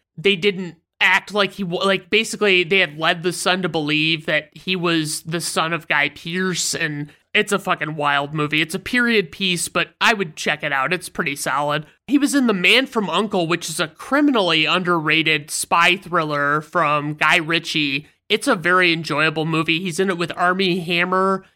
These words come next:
and I really like it a lot. It's a solid fucking movie. He was also in Mission Impossible Fallout, which is solid. It's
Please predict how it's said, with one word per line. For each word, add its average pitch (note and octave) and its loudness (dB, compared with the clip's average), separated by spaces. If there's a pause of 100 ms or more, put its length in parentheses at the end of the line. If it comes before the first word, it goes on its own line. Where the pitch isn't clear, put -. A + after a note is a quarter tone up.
(120)
and E3 0
I E3+ 2
really F#3 0
like D#3 -2
it C#3 -6
a C#3+ -6
lot. D3 0
It's D3+ -4
a D3+ -6
solid D#3+ 0
fucking D3 -4
movie. D3 -4 (220)
He B3+ 2
was B3 2
also D#4+ 4
in G3 2
Mission G#3 0
Impossible G3 0
Fallout, E3 2
which F#3+ -2
is G#3 -2
solid. B3 4
It's G3+ 0